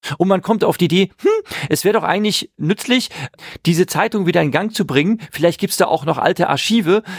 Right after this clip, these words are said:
wenn man möchte ja der Sache auf den Grund gehen, wie es eigentlich damals zu der Katastrophe kam und ob man unter Umständen Schuldige findet, die zur Rechenschaft gezogen werden können, die verantwortlich zu machen sind für diese Verheerungen des Dritten Weltkrieges, die es damals gegeben hat.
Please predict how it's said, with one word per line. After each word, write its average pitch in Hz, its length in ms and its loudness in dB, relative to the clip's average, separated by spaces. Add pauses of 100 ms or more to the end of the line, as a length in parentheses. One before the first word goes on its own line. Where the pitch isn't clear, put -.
(120)
wenn 185 240 2
man 160 160 2
möchte 180 240 2
ja 175 60 4
der 151 100 2
Sache 151 220 0
auf - 120 0
den 139 160 0
Grund 190 300 0
gehen, 220 300 2 (240)
wie 160 160 2
es - 120 2
eigentlich 165 320 0
damals 170 340 0
zu 180 80 0
der 156 120 2
Katastrophe 147 580 0
kam 175 380 0 (220)
und 170 180 2
ob 190 140 0
man 180 120 -2
unter 160 240 0
Umständen 180 400 0
Schuldige 190 680 2
findet, 202 500 -2
die 156 300 2
zur 151 160 2
Rechenschaft 185 400 0
gezogen 139 440 2
werden 131 460 0
können, 160 500 0
die 160 160 2
verantwortlich 160 560 0
zu 139 100 -2
machen 135 260 0
sind 151 240 2 (200)
für 160 160 2
diese 143 180 2
Verheerungen 160 580 2
des 139 140 0
Dritten 139 260 0
Weltkrieges, 190 520 2
die 185 100 0
es 160 80 0
damals 160 280 0
gegeben 139 340 2
hat. 151 140 0